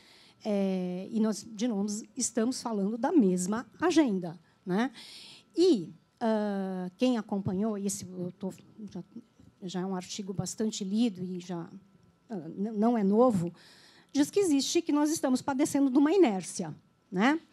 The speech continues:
E essa inércia, ela é política, ela é, ah, da sociedade civil,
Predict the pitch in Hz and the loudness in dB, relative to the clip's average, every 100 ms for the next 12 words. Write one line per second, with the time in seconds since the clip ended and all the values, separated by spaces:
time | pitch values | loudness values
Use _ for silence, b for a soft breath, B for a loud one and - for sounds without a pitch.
0 | b b 240 214 - 320 302 220 220 - | b b -4 -2 2 4 6 6 4 4
1 | 294 262 208 202 196 311 330 233 233 - | 2 2 0 2 4 4 4 2 -2 -4
2 | 381 392 _ _ _ b b b - 220 | -4 -4 _ _ _ b b b -2 0
3 | 208 202 208 202 202 196 190 185 175 175 | 2 0 0 0 0 0 -2 -2 -4 -6
4 | - - - _ _ - 208 190 180 175 | -10 -14 -20 _ _ -6 -2 -2 -4 -6
5 | 180 110 202 233 226 185 196 196 185 339 | -10 -12 -8 -8 -8 -8 -4 -4 2 2
6 | 240 208 277 | 4 6 4